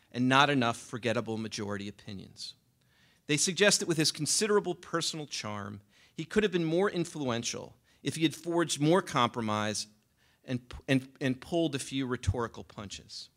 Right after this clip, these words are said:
Such critics fundamentally mistake Justice Scalia's project.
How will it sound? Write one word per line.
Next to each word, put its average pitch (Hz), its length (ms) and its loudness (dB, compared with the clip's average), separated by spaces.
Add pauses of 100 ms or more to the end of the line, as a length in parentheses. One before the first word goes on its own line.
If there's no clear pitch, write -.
(500)
Such - 280 -2
critics - 380 0
fundamentally 151 800 2
mistake 113 560 -2
Justice - 460 -6
Scalia's 104 340 -10
project. - 640 -18